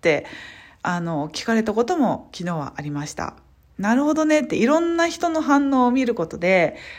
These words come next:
あ、そういうふうに捉えられてるんだって客観的に見ながら、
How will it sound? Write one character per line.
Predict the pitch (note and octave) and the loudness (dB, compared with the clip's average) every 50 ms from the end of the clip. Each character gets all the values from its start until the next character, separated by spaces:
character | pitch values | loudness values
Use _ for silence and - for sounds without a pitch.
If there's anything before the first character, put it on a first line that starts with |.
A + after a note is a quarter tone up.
| - - - | -20 -12 -8
あ、 | - F3 E3+ E3 - - | -6 -4 -4 -6 -8 -10
そ | - - B3+ D4+ | -4 0 0 2
う | D#4+ | 2
い | E4 | 0
う | |
ふ | D#4+ E4 | -2 -6
う | F4+ F4 | -6 -4
に | D4+ B3 | -4 -4
捉 | - - F#3 F3+ F3 F#3 | -4 -6 -8 -6 -6 -4
え | F#3+ | -2
ら | G3+ A3 | -2 -2
れ | A3 A3+ | -2 -2
て | A3 G#3 F3+ | -2 -4 -6
る | F3 E3+ | -6 -6
ん | E3 E3 | -6 -2
だ | F3+ G3 G3+ G#3 G#3 | 0 2 2 2 2
っ | G#3 G#3 - | 0 -2 -4
て | - E3+ E3 | -6 -6 -4
客 | - E3 E3 | -6 -8 -8
観 | - - G3 G3 | -6 -4 -4 -2
的 | G3 G#3+ G#3 - | -2 -4 -4 -4
に | G3 G3 G3+ G3+ | -4 -4 -2 -2
見 | F#3+ F#3+ F#3+ | -2 -2 0
な | G3+ B3 B3 | 0 0 0
が | G#3 E3+ | 0 -4
ら、 | D#3+ E3 F#3+ G3+ F3+ - - | -4 -2 -2 -2 -2 -4 -6